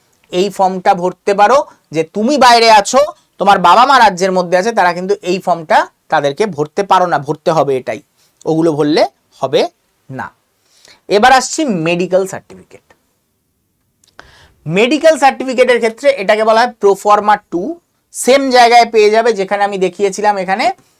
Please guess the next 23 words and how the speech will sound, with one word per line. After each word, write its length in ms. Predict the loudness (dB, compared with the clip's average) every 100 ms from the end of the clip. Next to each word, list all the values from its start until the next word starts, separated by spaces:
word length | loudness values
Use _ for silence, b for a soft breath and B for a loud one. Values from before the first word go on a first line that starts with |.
| _ -4
এর 180 | -4
পিছনেই 420 | -4 -6 -4 -4 -2
তোমার 300 | 0 0 -2 -4
প্রোফর্মা 520 | -4 -2 -4 -2 -4
টু 200 | -6 -12
পাবে 260 | -12 -14 -16
তুমি। 240 | -16 -16
এই 60 | -16
যে 100 | -20 _ _ _ _
এ 160 | -6 -6 -6
টু, 280 | -6 -4 -8 _ _ _ _ _ _
তারপরে 580 | -8 -8 -4 -2 -2 -6 _
প্রোফর্মা 460 | -4 -4 -2 -4 -4
টু, 220 | -6 -14 -12
এই 60 | -10
যে 120 | -6
দেখো 220 | -4 -6
মেডিকেল 520 | -4 -4 -4 -4 -6
ফিটনেস 420 | -6 -14 -10 -10
সার্টিফিকেট। 500 | -10 -14 -18 -20 -20 _ _ b b b b b b 0
এই 300 | 2 0 -2
কয়েকটা 400 | 2 2 2 -2
পেজ 300 | 0 -2 -2